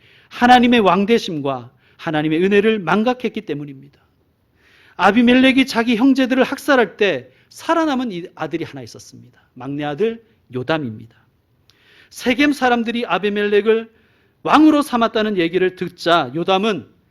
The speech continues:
높은 산에 올라가서 외쳤습니다. 이것을 일명 요담의 우화라고 우리는 부릅니다. 어떤 이야기냐면 팔 절에부터 이런 이야기입니다. 나무들이 모여서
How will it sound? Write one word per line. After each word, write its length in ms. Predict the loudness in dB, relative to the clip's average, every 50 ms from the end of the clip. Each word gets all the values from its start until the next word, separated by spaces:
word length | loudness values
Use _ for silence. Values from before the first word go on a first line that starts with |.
| _ _ _ _ _ _ _
높은 340 | -8 -6 -6 -4 -2 -2 -2
산에 240 | 0 0 0 2 2
올라가서 840 | 2 2 0 0 -2 -2 -4 -6 -4 -4 -6 -6 -6 -6 -12 -18 -20 _ _ _ _ _ _
외쳤습니다. 840 | -6 -4 -4 -2 -4 -6 -6 -6 -12 -16 -16 -18 -20 -20 -20 -20 _ _ _ _
이것을 520 | -10 -8 -8 -6 -4 -4 -4 -4 -4 -6 -10
일명 580 | -10 -8 -6 -6 -4 -4 -4 -4 -6 -8 -12 -16 _ _ _ _ _ _ _ _ -10
요담의 640 | -10 -6 -4 -2 -2 -2 -4 -6 -8 -8 -10 -14 -18 _ _ _ _ _ _ _ _ _ _ _ _
우화라고 720 | -10 -8 -8 -6 -6 -8 -8 -8 -12 -12 -12 -10 -8 -8
우리는 320 | -8 -10 -12 -12 -14 -14 -18
부릅니다. 560 | -18 -20 -20 -20 -20 -20 -20 _ _ _ _ _ _ _ _ _ _ _ _ _ _ _ _ _ _ _ _ -18 -18
어떤 260 | -12 -8 -6 -6 -6
이야기냐면 840 | -4 -4 -4 -4 -6 -6 -6 -6 -6 -6 -6 -6 -6 -8 -10 -12 -16 _ _ _ _ _ _
팔 240 | -10 -8 -8 -8 -4
절에부터 560 | -2 -2 0 0 -2 -4 -8 -10 -8 -6 -6
이런 220 | -4 -4 -4 -4 -4
이야기입니다. 560 | -6 -6 -8 -10 -14 -16 -18 -20 -20 _ _ _ _ _ _ _ _ _
나무들이 560 | -14 -10 -8 -4 -4 -2 -2 -2 -2 -2 -2
모여서 640 | -4 -4 -8 -8 -10 -12 -14 -16 -18 -18 -20 -20